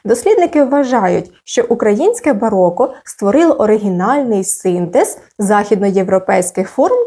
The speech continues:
та місцевих мистецьких традицій. Не руйнуючи старих традицій, українське бароко тяжило до симетрії в композиції,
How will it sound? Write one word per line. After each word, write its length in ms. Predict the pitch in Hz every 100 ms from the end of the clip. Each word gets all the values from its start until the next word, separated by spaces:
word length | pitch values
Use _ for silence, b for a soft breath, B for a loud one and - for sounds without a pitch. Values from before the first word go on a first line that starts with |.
| -
та 160 | 220 370 453
місцевих 680 | 214 202 - 202 190 220 233
мистецьких 600 | 202 - 196 190 202 202
традицій. 640 | 262 277 277 208 - 160 B B
Не 200 | 220 311
руйнуючи 720 | 339 247 196 170 262 359 359 359
старих 380 | - 214 202
традицій, 560 | - - 165 214 349 -
українське 680 | - 220 190 175 214 196 190
бароко 460 | 175 180 180 254 349
тяжило 480 | 294 262 285 330
до 160 | 262 285
симетрії 680 | 285 320 247 202 202 254 277
в 100 | 311
композиції, 960 | 330 330 349 269 202 185 - 196 196